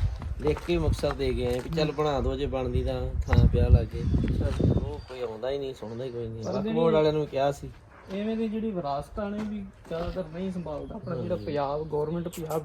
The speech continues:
Speaker 2: ਟੂਰਿਸਟ ਵਿਭਾਗ ਹੈ ਨਾ।
Speaker 1: ਵਕਫ ਬੋਰਡ ਵਾਲਿਆਂ ਨੂੰ ਬਹੁਤ ਵਾਰੀ ਫੋਨ ਕੀਤਾ,
Speaker 2: ਹਾਂਜੀ।
Speaker 1: ਮਿਲਣ ਗਏ ਅਸੀਂ
Speaker 2: ਹੂੰ।
Speaker 1: ਮੁਕਤਸਰ।
Speaker 2: ਅੱਛਾ
Speaker 1: ਪਰ
Speaker 2: ਜੀ।
Speaker 1: ਉਹ ਆਏ ਹੀ ਨਹੀਂ, ਉਹਨਾਂ ਨੇ ਆ ਕੇ ਕੋਈ ਸਾਡੀ ਸੁਣੀ ਹੀ ਨਹੀਂ। ਮੈਂ ਤਾਂ ਆਪ ਨਾ ਚਲੋ ਲਾਗੇ ਸਾਡੇ ਵਧੀਆ ਬਣ ਜੇ ਤਾਂ
Speaker 2: ਹਾਂਜੀ।
Speaker 1: ਇੱਥੇ।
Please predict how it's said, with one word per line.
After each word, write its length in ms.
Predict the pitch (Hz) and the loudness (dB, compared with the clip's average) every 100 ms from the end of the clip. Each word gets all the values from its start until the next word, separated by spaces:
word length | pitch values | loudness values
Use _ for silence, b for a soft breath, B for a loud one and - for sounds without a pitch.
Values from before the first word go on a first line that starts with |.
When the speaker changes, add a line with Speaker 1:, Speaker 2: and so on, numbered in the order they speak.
| - | -4
Speaker 2:
ਟੂਰਿਸਟ 320 | 160 175 175 | -4 -2 -2
ਵਿਭਾਗ 440 | 185 175 180 143 | -2 -2 -4 -6
ਹੈ 40 | 165 | -2
ਨਾ। 80 | 147 | 2
Speaker 1:
ਵਕਫ 200 | 190 226 | 2 4
ਬੋਰਡ 220 | 226 220 | 2 4
ਵਾਲਿਆਂ 160 | 214 | 2
ਨੂੰ 100 | 214 185 | 2 4
ਬਹੁਤ 260 | 175 190 | 4 4
ਵਾਰੀ 160 | 202 185 | 4 0
ਫੋਨ 220 | 170 151 | 2 0
ਕੀਤਾ, 80 | 165 | 0
Speaker 2:
ਹਾਂਜੀ। 180 | 170 151 | 0 2
Speaker 1:
ਮਿਲਣ 380 | 151 147 147 147 | 2 2 2 2
ਗਏ 200 | 151 180 | 2 2
ਅਸੀਂ 120 | 175 | 0
Speaker 2:
ਹੂੰ। 120 | 143 | -2
Speaker 1:
ਮੁਕਤਸਰ। 360 | 123 - 143 - - | -6 -4 -4 -6 -10
Speaker 2:
ਅੱਛਾ 220 | - 180 | -6 0
Speaker 1:
ਪਰ 80 | 165 | 2
Speaker 2:
ਜੀ। 60 | 170 | 4
Speaker 1:
ਉਹ 140 | 190 | 4
ਆਏ 320 | 160 160 190 | 4 4 4
ਹੀ 80 | 208 | 2
ਨਹੀਂ, 200 | 208 196 | 0 -2
ਉਹਨਾਂ 200 | 185 185 | -2 -2
ਨੇ 120 | 180 | 0
ਆ 120 | 170 | 0
ਕੇ 180 | 160 - - | 0 -4 -10
ਕੋਈ 200 | 156 139 | -8 -8
ਸਾਡੀ 280 | - 123 127 | -6 -6 -6
ਸੁਣੀ 220 | 123 127 | -6 -4
ਹੀ 80 | 151 | -6
ਨਹੀਂ। 140 | 143 | -6
ਮੈਂ 160 | 139 143 | -6 0
ਤਾਂ 140 | 143 | 0
ਆਪ 100 | 147 | 2
ਨਾ 140 | 175 185 | 0 -2
ਚਲੋ 200 | 180 165 | -4 -2
ਲਾਗੇ 380 | 135 120 127 | 0 0 -2
ਸਾਡੇ 320 | 151 127 120 131 - b b b - | -4 -2 -4 -6 -12 b b b -10
ਵਧੀਆ 340 | 117 123 143 | -8 -2 -2
ਬਣ 280 | 127 120 110 | 0 -2 -2
ਜੇ 140 | 113 117 | -2 0
ਤਾਂ 220 | 123 117 | 0 0
Speaker 2:
ਹਾਂਜੀ। 220 | 147 131 | -2 -4
Speaker 1:
ਇੱਥੇ। 120 | 117 | -6